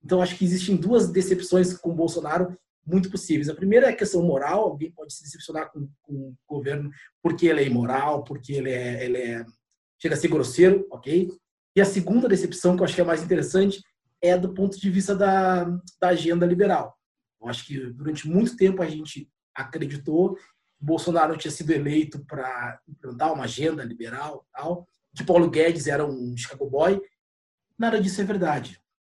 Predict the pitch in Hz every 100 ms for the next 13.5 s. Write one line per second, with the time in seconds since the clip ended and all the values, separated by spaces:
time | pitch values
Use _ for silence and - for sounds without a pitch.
0 | - 120 139 - 165 156 175 170 147 -
1 | - 160 160 151 170 - 180 151 143 147
2 | 123 135 131 123 123 120 117 _ _ _
3 | - 151 143 139 143 151 - 143 135 -
4 | 120 - - 196 196 - - 143 - _
5 | _ 156 - 160 151 - _ _ _ -
6 | 143 165 165 151 156 139 135 180 202 -
7 | - 135 135 139 120 120 165 170 139 120
8 | 120 117 123 120 117 - _ _ - 120
9 | 143 170 175 175 - _ _ 185 202 190
10 | 208 170 175 233 247 190 - 143 156 151
11 | 139 - - 185 185 180 - - _ _
12 | _ 151 139 123 120 147 160 - - 123
13 | 120 117 165 175